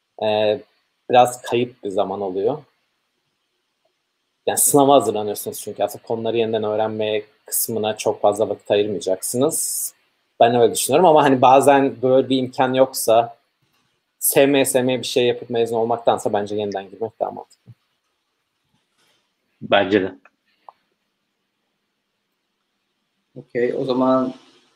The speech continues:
Speaker 3: şimdi yayın öncesinde de soru aldık. Yayında da sorular geliyor. Selim, Sedat oradan gözünüze çarpan akışa uygun bir soru varsa ya da direkt yeni konuya da geçebiliriz.
Speaker 1: Yani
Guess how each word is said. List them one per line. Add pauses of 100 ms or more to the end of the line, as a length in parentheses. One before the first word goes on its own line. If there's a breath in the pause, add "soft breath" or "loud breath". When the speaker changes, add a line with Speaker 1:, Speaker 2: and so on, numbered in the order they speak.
(120)
Speaker 3:
şimdi
yayın
öncesinde
de
soru
aldık.
Yayında
da
sorular
geliyor. (1200)
Selim,
Sedat
oradan
gözünüze
çarpan (1120)
akışa
uygun
bir (300)
soru
varsa
ya
da
direkt
yeni
konuya
da
geçebiliriz. (420)
Speaker 1:
Yani